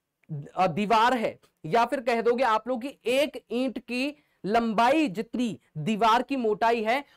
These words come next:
उस दीवार के अंदर जो लेंथ, विड्थ और मोटार का जो रिलेशनशिप होता है वो आपके सामने यहाँ पे मैं आपको बता रहा हूं, ठीक है। तो क्या लिखा हुआ है बेटा? L is the brick length, B is the brick width, T is the thickness of mortar।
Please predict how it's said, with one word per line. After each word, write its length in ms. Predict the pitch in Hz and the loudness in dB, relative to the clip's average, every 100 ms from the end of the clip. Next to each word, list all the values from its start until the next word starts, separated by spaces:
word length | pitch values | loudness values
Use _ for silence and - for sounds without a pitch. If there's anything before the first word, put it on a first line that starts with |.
| _ | _
उस 180 | 233 233 | -2 -2
दीवार 420 | 170 233 233 233 | -4 -2 2 2
के 120 | 240 262 | 0 -2
अंदर 360 | 202 202 262 | -2 -2 -4
जो 180 | 208 262 | -2 -2
लेंथ, 480 | 247 190 226 277 - | -2 -2 -4 -4 -6
विड्थ 260 | 208 247 - | -4 -6 -2
और 200 | 196 220 | -2 0
मोटार 480 | 202 214 - 233 254 | -2 -2 0 0 0
का 140 | 254 | -4
जो 120 | 240 | -4
रिलेशनशिप 600 | 202 190 214 262 254 233 | -4 -4 -6 -6 -6 -8
होता 220 | 180 165 190 | -8 -6 -4
है 200 | 254 277 _ - | -4 -6 _ -2
वो 80 | 247 | 2
आपके 280 | 294 - 262 | 2 0 -6
सामने 320 | - 214 226 | -4 -2 0
यहाँ 120 | 202 | -2
पे 120 | 180 | -4
मैं 100 | 202 | -4
आपको 360 | 185 - 269 285 - - | -4 0 0 0 -6 -6
बता 320 | 190 196 175 | -4 -2 -4
रहा 160 | 156 143 | -4 -8
हूं, 140 | 123 | -12
ठीक 180 | 135 233 | -10 -4
है। 140 | 285 269 _ | -4 -4 _
तो 60 | 240 | -4
क्या 200 | 233 269 | 0 2
लिखा 200 | 277 254 | 2 2
हुआ 80 | 247 | 2
है 60 | 240 | 2
बेटा? 260 | 226 254 269 214 | 2 0 2 2
L 140 | 247 254 | 2 2
is 80 | |
the 140 | 214 233 | 0 0
brick 240 | 175 226 233 | 0 -4 -2
length, 300 | 247 277 233 143 | -2 -2 -6 -8
B 160 | 240 269 | -6 -2
is 80 | 220 | 0
the 140 | 208 | -2
brick 300 | - 240 233 | -2 -8 -2
width, 180 | 254 269 _ | -2 -2 _
T 120 | 262 254 | -6 -4
is 80 | 202 | -4
the 120 | 254 | -4
thickness 440 | - 233 226 214 208 | -6 -6 -6 -4 -6
of 80 | |
mortar। 280 | 170 151 151 | -6 -6 -4